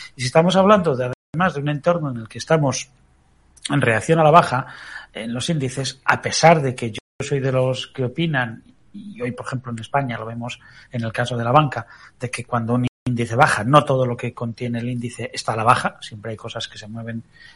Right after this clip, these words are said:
en contra de, de esa dirección generalizada, pero yo no creo que I A G sea una de ellas. Y por lo tanto, yo creo que si, eh, confirma la reacción a la baja I A G, vamos a ver caídas mucho más importantes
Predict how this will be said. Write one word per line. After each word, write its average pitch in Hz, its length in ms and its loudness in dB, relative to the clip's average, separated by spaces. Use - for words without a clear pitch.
en 113 140 -6
contra 113 420 -4
de, 110 380 -6
de 131 240 -4
esa 135 160 -4
dirección 120 380 -4
generalizada, 143 560 -2
pero 135 160 4
yo 139 160 4
no 165 120 4
creo 151 360 2
que 135 100 -2
I 123 80 0
A 127 80 2
G 120 240 -6
sea 127 480 -4
una 117 240 -4
de 131 140 2
ellas. 127 340 -2
Y 127 60 -16
por 120 140 -4
lo 120 80 -4
tanto, 170 240 -2
yo 143 160 -4
creo 160 260 -2
que 135 120 -8
si, - 440 -6
eh, 135 120 -10
confirma 147 480 0
la 156 140 4
reacción 151 400 -2
a 147 60 0
la 147 100 2
baja 147 420 -2
I 143 160 2
A 147 80 4
G, 156 340 0
vamos 135 320 -6
a 139 60 -2
ver 143 180 -2
caídas 139 540 -2
mucho 180 260 0
más 196 180 0
importantes 147 640 -6